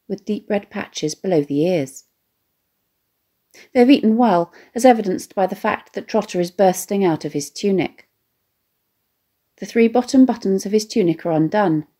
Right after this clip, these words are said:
and now and then his hand steals gently over his distended stomach. They are finishing off the meal with cigars.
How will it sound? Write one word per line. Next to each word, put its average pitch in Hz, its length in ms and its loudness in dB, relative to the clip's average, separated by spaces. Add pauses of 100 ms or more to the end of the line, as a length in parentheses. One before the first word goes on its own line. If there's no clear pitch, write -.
(680)
and 254 180 6
now 302 260 8
and 311 140 8
then 196 160 4
his 190 140 -2
hand 233 420 0
steals 175 540 -4
gently - 560 -4
over 165 260 -2
his 175 180 -6
distended 156 680 -4
stomach. - 500 -8 (2000)
They 226 80 0
are 214 40 0
finishing 196 480 2
off - 240 -6
the 185 100 -10
meal 180 240 0
with 156 160 -4
cigars. 151 680 -4